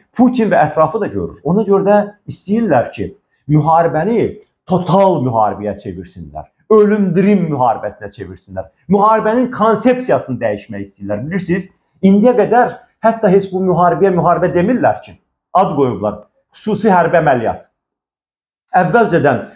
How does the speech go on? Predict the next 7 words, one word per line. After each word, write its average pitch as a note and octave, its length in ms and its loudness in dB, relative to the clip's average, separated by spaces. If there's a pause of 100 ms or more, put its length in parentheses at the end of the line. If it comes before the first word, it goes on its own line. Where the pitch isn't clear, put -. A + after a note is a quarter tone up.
(120)
Putinin G3 400 -2
konsepsiyası F3 640 0
nə A#3+ 200 4
idi B2 100 -2
Ukrayna C#3+ 460 0
savaşında? G2+ 720 -4 (680)
"Bunu B3+ 280 4